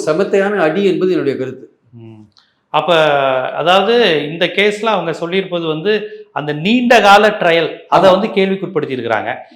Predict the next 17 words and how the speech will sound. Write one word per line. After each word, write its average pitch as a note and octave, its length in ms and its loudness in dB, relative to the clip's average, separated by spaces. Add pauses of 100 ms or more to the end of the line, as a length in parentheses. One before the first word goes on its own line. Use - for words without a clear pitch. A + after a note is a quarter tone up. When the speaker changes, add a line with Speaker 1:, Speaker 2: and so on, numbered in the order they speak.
(140)
Speaker 2:
நீண்ட B3 360 4
கால B3 240 8
ட்ரையல் A3 380 4
மட்டும் G#3 320 0
இல்ல, C#3+ 140 0 (580)
ட்ரையல்ங்கிற C#4+ 600 4
பேர்ல A#3+ 300 4
நீ A#3 100 2
எதுக்கு A3+ 340 0
ஜெயில்ல A3 220 2
வச்சிருக்க? F3 340 -2
Speaker 1:
அதான், C4 240 6
அது G#3 120 8
Speaker 2:
இது A3+ 160 8
ரெண்டையுமே C#4 180 8
Speaker 1:
கூட A3 180 8
Speaker 2:
கேள்விப்படு. G#3+ 340 2